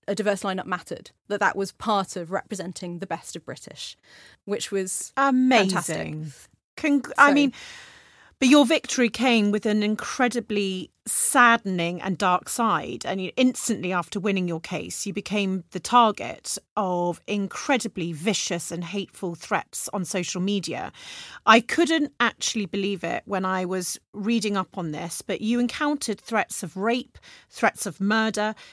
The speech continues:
Speaker 2: fifty threats per hour, all due to misogyny and this outrage that a woman would be so bold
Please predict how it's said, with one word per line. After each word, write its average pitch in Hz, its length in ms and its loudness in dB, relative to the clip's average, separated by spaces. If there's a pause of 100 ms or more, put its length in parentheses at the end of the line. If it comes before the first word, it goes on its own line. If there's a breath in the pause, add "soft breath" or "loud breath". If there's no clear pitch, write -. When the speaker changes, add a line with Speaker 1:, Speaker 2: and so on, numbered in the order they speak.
Speaker 2:
fifty - 420 -2
threats - 400 -2
per 180 280 -2
hour, 190 400 0 (440 loud breath)
all 339 300 12
due 190 640 0 (380 loud breath)
to 214 520 2 (100)
misogyny 226 840 2
and 175 240 -2
this 170 220 -4 (160)
outrage 214 560 2
that 202 140 -10
a 180 60 -6
woman 202 680 0 (260 loud breath)
would 220 160 2
be 233 100 2
so 320 300 4 (260)
bold 165 460 4